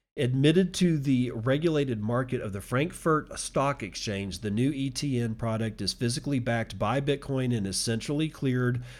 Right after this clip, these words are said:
via Eurex clearing. Quote, "Through central clearing, investors benefit from significantly reduced risks in the settlement of transactions," end quote, the announcement notes.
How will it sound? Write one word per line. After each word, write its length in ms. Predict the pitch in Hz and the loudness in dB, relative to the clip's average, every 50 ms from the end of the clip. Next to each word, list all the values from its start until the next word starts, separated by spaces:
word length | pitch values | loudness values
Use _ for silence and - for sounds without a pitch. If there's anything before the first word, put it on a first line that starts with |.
| - _ | -16 _
via 380 | - 110 107 123 127 127 123 113 | -8 -4 0 2 4 4 4 4
Eurex 560 | 107 98 104 123 131 127 127 127 123 117 - | 2 2 0 0 2 2 0 0 0 -4 -6
clearing. 520 | - - 131 127 113 104 95 85 78 73 73 - | -6 -4 -2 -2 0 0 0 -2 -4 -6 -8 -8
Quote, 420 | - - 143 127 104 92 - - - _ _ - - _ _ _ _ _ | 0 4 4 4 4 2 -4 -12 -20 _ _ -20 -20 _ _ _ _ _
"Through 280 | - 147 156 185 208 | 4 6 8 8 8
central 360 | 196 - 202 196 190 190 202 190 | 6 6 4 4 4 2 -2 -4
clearing, 460 | 190 - 170 147 139 135 135 127 127 | -2 -2 0 2 2 2 0 0 -2
investors 500 | 107 95 98 117 127 123 - 180 143 110 | -2 -2 -2 -2 -2 -2 -2 -2 -4 -2
benefit 400 | 117 135 127 123 120 139 127 123 | -2 -2 -2 -2 -2 -4 -6 -6
from 180 | - 110 104 | -4 -6 -6
significantly 800 | 95 - - 104 90 98 117 123 123 147 139 156 160 139 147 147 | -4 -6 -6 -6 -4 -2 -2 -2 -2 -2 -4 -4 -4 -2 -2 0
reduced 460 | 147 139 123 117 120 123 123 120 123 | 2 0 2 2 0 0 0 -2 -2
risks 460 | 113 113 110 110 113 110 - - - | -4 -2 -2 0 -2 -2 -4 -6 -8
in 180 | - - 131 107 | -6 -4 -4 -2
the 80 | 104 98 | -2 -2
settlement 440 | - 120 110 104 107 107 110 107 | -2 -2 -2 -2 0 0 0 -2
of 80 | 104 95 | -2 -4
transactions," 920 | - 127 120 107 104 95 92 107 104 98 95 - - 101 95 95 98 92 92 | -4 -2 -2 -2 -2 -2 -2 -2 -2 -2 -2 -4 -6 -4 -2 -2 -4 -4 -4
end 180 | 101 98 95 | -6 -6 -6
quote, 300 | - - 104 95 92 92 | -4 -2 -2 0 0 -2
the 100 | - 98 | -2 -4
announcement 460 | 87 87 87 82 80 - - 87 76 73 | -4 -2 -4 -4 -6 -6 -8 -10 -8 -6
notes. 460 | 95 82 71 - - - - - | -6 -6 -6 -8 -8 -8 -8 -10